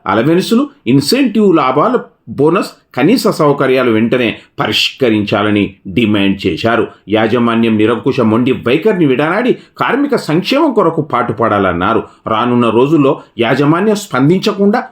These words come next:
ఒంటెద్దు పోకడలు పోతే మాత్రం జరగబోయే పారిశ్రామిక విఘాతానికి ఆర్ఎఫ్సీల యాజమాన్యమే పూర్తి బాధ్యత వహించాలని నరేష్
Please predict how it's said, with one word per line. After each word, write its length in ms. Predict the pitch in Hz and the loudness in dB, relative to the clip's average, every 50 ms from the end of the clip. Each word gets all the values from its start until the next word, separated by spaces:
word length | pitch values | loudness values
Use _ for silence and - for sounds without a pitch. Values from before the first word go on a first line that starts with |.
| _ - - 127 | _ 0 0 0
ఒంటెద్దు 400 | 151 160 151 254 226 196 220 190 - | 0 0 0 -2 0 0 -2 -2 0
పోకడలు 400 | - 170 156 165 156 147 139 127 - - 156 | 0 0 2 2 0 2 0 0 0 0 0
పోతే 260 | 226 285 - 185 143 147 - - _ - - 110 | 0 2 2 0 0 0 -2 -6 _ -8 -4 -2
మాత్రం 300 | 110 113 - - 120 117 107 110 | -2 -2 -2 -2 -2 -2 0 0
జరగబోయే 560 | 117 113 110 117 123 120 113 117 113 113 110 98 - - - _ - 120 | 0 0 2 2 2 2 4 4 4 4 2 0 -2 -6 -14 _ -6 -4
పారిశ్రామిక 600 | 110 123 120 - - - 131 123 123 120 - - 120 98 82 82 | -2 -2 -4 -4 -4 -2 -2 0 0 -2 0 -2 -2 -2 -2 -2
విఘాతానికి 680 | 104 95 90 107 127 131 165 175 226 330 285 226 - - - - - - - - | -4 -2 -2 -4 -4 -2 -2 0 0 0 2 2 0 -2 -2 -4 -12 -6 -4 -2
ఆర్ఎఫ్సీల 440 | 131 170 226 220 - - 196 175 151 131 117 107 | 0 0 0 0 0 0 0 0 2 2 0 0
యాజమాన్యమే 600 | 117 113 123 113 117 160 262 285 262 214 156 - - - | 0 0 0 0 0 2 2 2 2 2 0 -2 0 -2
పూర్తి 280 | 131 117 - - 117 87 - - - | -2 -2 0 -2 -2 -2 -4 -8 -6
బాధ్యత 340 | 123 143 147 170 147 - 123 104 | -6 -2 0 -2 0 0 0 0
వహించాలని 640 | 104 117 127 123 113 127 120 107 110 107 110 104 98 - - _ - - 110 | 2 0 0 0 0 0 0 0 0 0 0 -2 -4 -6 -10 _ -6 -4 -2
నరేష్ 340 | 107 104 107 107 107 - | 0 2 2 0 0 -2